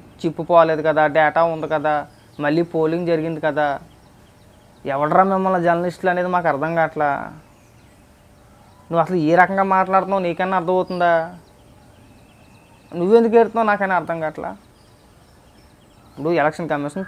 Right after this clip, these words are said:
చూసుకుంది, వాళ్ళే పెట్టారు కేసులు, ఇప్పుడు అరెస్ట్ చేశారు.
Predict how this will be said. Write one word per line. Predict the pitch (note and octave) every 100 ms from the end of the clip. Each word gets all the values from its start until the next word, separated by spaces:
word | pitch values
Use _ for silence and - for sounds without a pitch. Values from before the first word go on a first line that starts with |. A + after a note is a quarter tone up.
| D3+
చూసుకుంది, | C#3+ - C3+ B2+ C#3+ D#3+ - - - - _ _ _ - -
వాళ్ళే | B2+ C3 E3
పెట్టారు | F3+ C#3+ D3
కేసులు, | C3+ C3 C3+ A#2+ B2 D3 F3+ G3 - - _ - - - - D3
ఇప్పుడు | D#3 C#3
అరెస్ట్ | C#3+ D#3+ F3+
చేశారు. | D#3 C#3+ B2 B2+ D3+